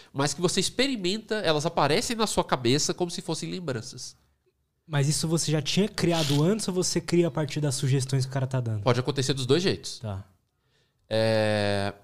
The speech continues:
Speaker 1: eu, por exemplo, eu tenho uma falsa memória, assim, gigantesca da minha infância. Eu tive um episódio, assim, que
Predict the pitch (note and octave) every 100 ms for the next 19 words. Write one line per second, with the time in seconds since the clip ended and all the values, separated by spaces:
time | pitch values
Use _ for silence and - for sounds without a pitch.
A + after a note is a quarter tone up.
0 | _ - F3 F#3+ D3+ D3 D3+ G#3 G#3 G#3
1 | G3 D3 D#3+ C#3 A#2 B2 F3 - D3+ A2+
2 | G#2 G#2 G#2 D3 G3+ F#3 C3+ - B2 A#2+
3 | A#2 - G2+ F#2+ G2+ G2+ - A#2+ C3 C3+
4 | D#3+ A#2 A#2 A2 - G#2+ B2 A2+